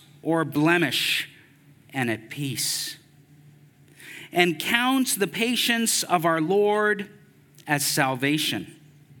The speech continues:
Verse seventeen, "You therefore, beloved, knowing this beforehand," knowing this beforehand,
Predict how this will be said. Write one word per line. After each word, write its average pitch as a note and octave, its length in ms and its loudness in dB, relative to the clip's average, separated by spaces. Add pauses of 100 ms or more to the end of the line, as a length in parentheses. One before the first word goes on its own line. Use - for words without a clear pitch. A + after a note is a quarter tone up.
(1800)
Verse A#2 240 -4
seventeen, A2 800 -6 (520)
"You B3 680 0
therefore, G3 1040 0 (200)
beloved, D#3+ 680 2 (680)
knowing G#3+ 680 2
this G#3 400 0
beforehand," E3+ 1000 0 (1400)
knowing B3 640 2
this C4 480 2
beforehand, G3+ 1120 0